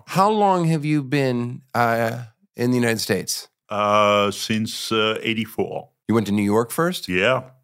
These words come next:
Speaker 1: How was your time in New York?
Speaker 2: Great. Oh, my God. I mean
Speaker 1: In the eighties, New York, fancy restaurants.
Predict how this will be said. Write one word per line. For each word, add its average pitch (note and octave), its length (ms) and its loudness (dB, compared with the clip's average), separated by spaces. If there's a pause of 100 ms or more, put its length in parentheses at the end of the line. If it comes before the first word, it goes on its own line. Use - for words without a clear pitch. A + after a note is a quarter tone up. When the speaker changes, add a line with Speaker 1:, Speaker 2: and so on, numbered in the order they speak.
(160)
Speaker 1:
How B2 140 4
was A#2 100 0
your A2+ 80 -2
time A2+ 200 0
in A2 60 0
New A2+ 220 0
York? F#2 340 -4
Speaker 2:
Great. F2 460 -2 (380)
Oh, G2 100 0
my E2+ 160 -2
God. D#2 440 -4 (280)
I F#2 120 -4
mean F2 500 -4 (200)
Speaker 1:
In G2 80 0
the B2+ 120 2
eighties, D3+ 480 0
New C#3 100 2 (160)
York, E3 240 4
fancy D#3 480 0
restaurants. D3+ 640 2